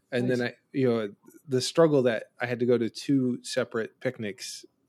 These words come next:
Speaker 1: this afternoon. So it was,
Speaker 2: <laughs>
Speaker 1: you know, the str-,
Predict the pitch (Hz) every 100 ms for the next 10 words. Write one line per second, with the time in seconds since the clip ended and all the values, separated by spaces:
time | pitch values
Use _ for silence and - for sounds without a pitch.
0 | - 110 110 107 - 107 107 104 101 -
1 | 113 107 104 120 117 - 139 _ 139 -
2 | 123 - 175 143 120 131 - -